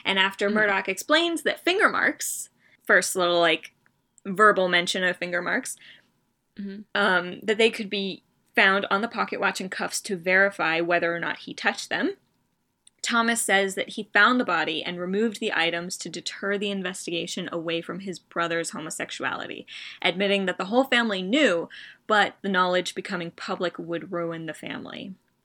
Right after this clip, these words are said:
Speaker 1: And Murdoch is a
Speaker 2: Mm.
Speaker 1: little like, "You're so dumb." He, well, I, not really like that, not firmly, but he's kind of like, "Your priorities aren't right <laughs> here."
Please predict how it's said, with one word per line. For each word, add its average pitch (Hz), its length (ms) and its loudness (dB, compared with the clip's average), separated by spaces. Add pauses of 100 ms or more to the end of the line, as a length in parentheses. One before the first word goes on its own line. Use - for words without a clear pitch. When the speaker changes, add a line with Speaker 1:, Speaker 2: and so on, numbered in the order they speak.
(240)
Speaker 1:
And 185 140 -6
Murdoch 165 340 -4
is 151 120 -6
a 156 40 -8
Speaker 2:
Mm. 156 60 -6
Speaker 1:
little 156 200 -6
like, - 360 -8 (500)
"You're 196 140 -6
so - 180 -6
dumb." - 300 -10 (380)
He, 190 300 -6
well, 190 360 4 (200)
I, - 220 2
not 277 240 6
really 277 220 10
like 196 300 6
that, 185 300 6
not - 220 2
firmly, 220 360 6
but 214 180 4
he's 220 220 -2
kind 196 220 2
of 180 80 0
like, 180 180 4
"Your 196 100 6
priorities 190 640 8
aren't 226 280 6
right 196 200 8
<laughs> - 60 4
here." - 280 6